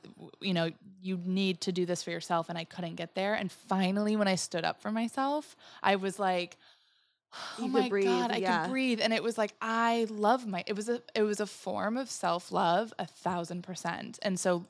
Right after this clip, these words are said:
Speaker 1: just focusing on that and realizing, even as much as, like, I do have guilt or feel bad that I hurt somebody,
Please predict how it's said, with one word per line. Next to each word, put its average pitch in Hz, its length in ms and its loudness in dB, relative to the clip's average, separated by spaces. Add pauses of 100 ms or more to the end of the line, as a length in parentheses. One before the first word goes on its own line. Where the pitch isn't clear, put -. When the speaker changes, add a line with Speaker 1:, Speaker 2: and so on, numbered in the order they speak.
Speaker 1:
just - 300 -2
focusing 214 480 -2
on 180 240 -2
that 226 460 -2 (280)
and 185 200 2
realizing, 180 720 2 (140)
even 202 260 0
as 214 160 0
much 185 240 2
as, 175 160 0
like, 165 240 4
I 175 100 0
do 165 320 -6
have 165 300 -10
guilt 165 460 -6
or 170 120 -6
feel 165 220 -4
bad 170 520 0
that 170 100 0
I 170 100 0
hurt 196 400 -8
somebody, 185 640 -4